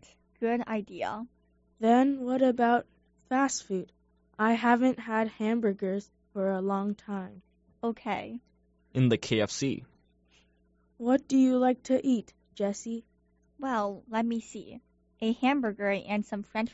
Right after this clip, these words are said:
Speaker 1: fries.
Speaker 2: Anything else?
Speaker 1: Two drumsticks and a cup of Coke. I like drinking pop.
Speaker 3: Brian looks at his watch.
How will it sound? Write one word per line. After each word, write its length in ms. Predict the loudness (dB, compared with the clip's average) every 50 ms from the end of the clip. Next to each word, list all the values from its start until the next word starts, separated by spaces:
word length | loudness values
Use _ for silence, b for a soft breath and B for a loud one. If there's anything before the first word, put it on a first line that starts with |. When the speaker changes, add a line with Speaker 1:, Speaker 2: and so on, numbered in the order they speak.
| _ _
Speaker 1:
fries. 380 | -10 -10 -10 -10 -12 -16 -20 -20 _ _ _ _ _ _ _ _ _
Speaker 2:
Anything 560 | -2 0 4 4 4 4 4 2 2 2 2
else? 400 | 2 0 0 0 -2 -4 -6 -14 _ _ _ _ _ _ _ _
Speaker 1:
Two 260 | -6 -2 0 0 0
drumsticks 760 | 0 0 0 0 0 0 -2 -6 _ -4 -2 -2 -2 -4 -8 -10
and 140 | -6 -4 -4
a 80 | -4
cup 240 | -4 -4 -4 -4 -4
of 100 | -8 -12 _ _
Coke. 240 | -14 -14 -14 -14 _ _ _ _ _ _ _ _ _ -4
I 160 | -2 -2 0
like 360 | 0 0 0 0 -2 -4 -10 _
drinking 380 | -8 -8 -6 -6 -6 -8 -10 -10 -14 _
pop. 160 | -20 -20 -20 _ _ _ _ _ _ _ _ _ _ _ _ _ _ _ _ _ _ _ _ _ _ _ _ _ 2
Speaker 3:
Brian 300 | 4 6 6 4 4 2
looks 240 | 0 0 0 0
at 80 | 0 0
his 180 | 0 -2 0 0
watch. 400 | 0 0 0 -2 -10 -20 -20